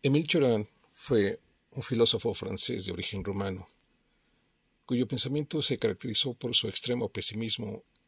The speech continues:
y nihilismo, según su biografía. Hijo de un pope rural, estudió filosofía en Bucarest,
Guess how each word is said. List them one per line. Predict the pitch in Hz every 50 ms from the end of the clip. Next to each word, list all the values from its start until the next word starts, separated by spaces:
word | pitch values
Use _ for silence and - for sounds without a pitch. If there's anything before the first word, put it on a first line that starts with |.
| _ _ _
y | - 147 113 113 117 110
nihilismo, | 127 117 107 - - 110 110 117 98 - - 90 92 - - _ _ _ _
según | - - - 123 110 104 110 107
su | - - 113 104 101 98
biografía. | 107 107 98 90 - - - - 98 95 - - - _ _ _ _ _ _ _ _ _ _ _ _ _ _ _ _ _ _ _ _ _ _ _ _ _ _
Hijo | - 107 104 - 123 123 131
de | 117 113 107
un | 104 107 104 101 - _ _ _ _
pope | - 107 - _ - 104 101 107 - 190 220 214
rural, | - 127 120 131 139 139 139 143 151 _ _ _ _ _ _ _ _ -
estudió | - - - 120 127 139
filosofía | - - 135 127 - 123 110 - 127 113 107
en | 104 107
Bucarest, | 101 101 98 - 104 101 101 107 - - - -